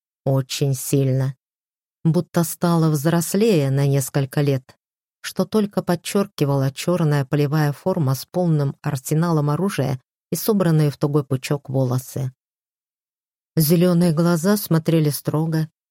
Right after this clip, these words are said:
но их цвет потускнел. Джослин будто потеряла часть души.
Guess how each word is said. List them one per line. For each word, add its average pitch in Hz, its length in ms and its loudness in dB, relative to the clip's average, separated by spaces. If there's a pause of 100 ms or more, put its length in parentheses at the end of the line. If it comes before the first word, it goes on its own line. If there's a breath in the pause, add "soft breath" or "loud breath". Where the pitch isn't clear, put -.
(160)
но 180 120 4
их 190 180 0
цвет 226 400 0
потускнел. 156 800 -2 (680)
Джослин 156 840 2
будто 170 380 -4
потеряла 175 560 0
часть 170 500 -2
души. 160 500 -2